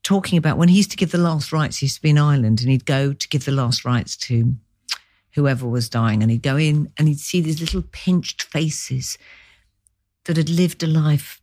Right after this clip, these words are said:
that wasn't in line with their true self because they couldn't, they had no choice. And he just said it used to make him feel so, so sad. And then he would give them the last rites and he would literally see the pain on their faces, their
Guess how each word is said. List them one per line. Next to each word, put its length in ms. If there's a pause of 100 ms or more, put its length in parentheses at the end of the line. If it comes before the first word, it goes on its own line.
that 140
wasn't 480 (200)
in 160
line 400
with 200
their 120
true 460 (560)
self 440
because 240
they 80
couldn't, 320
they 80
had 180
no 80
choice. 560 (960)
And 420 (160)
he 180
just 220
said 160
it 80
used 220
to 80
make 280
him 100
feel 220
so, 760 (320)
so 300
sad. 520 (640)
And 200
then 180
he 220
would 200
give 200
them 140
the 80
last 260
rites 260
and 100
he 140
would 140
literally 480
see 160
the 100
pain 420
on 120
their 100
faces, 600
their 140